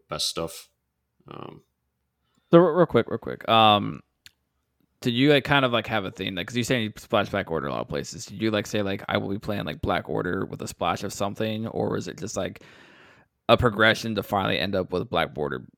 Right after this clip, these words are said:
Speaker 2: being in there, um, or is it started out that way?
Speaker 1: Yeah, so I wanted to find where I kn-,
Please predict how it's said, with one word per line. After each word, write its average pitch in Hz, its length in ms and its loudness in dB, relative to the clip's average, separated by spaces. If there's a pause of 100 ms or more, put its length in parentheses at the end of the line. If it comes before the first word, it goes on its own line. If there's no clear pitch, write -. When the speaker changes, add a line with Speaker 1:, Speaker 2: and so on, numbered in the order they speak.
(160)
Speaker 2:
being 67 320 -4
in 73 180 -10
there, 62 520 -4
um, 53 380 -10
or 73 180 -2
is - 100 -8
it 60 160 -10
started 82 340 0
out 58 180 -4
that - 200 -6
way? 53 220 -6 (1080)
Speaker 1:
Yeah, 113 160 8
so 117 220 4
I 113 80 4
wanted 123 340 0
to 123 100 -6
find 98 460 0
where 92 180 -2 (120)
I 104 100 4
kn-, - 240 -2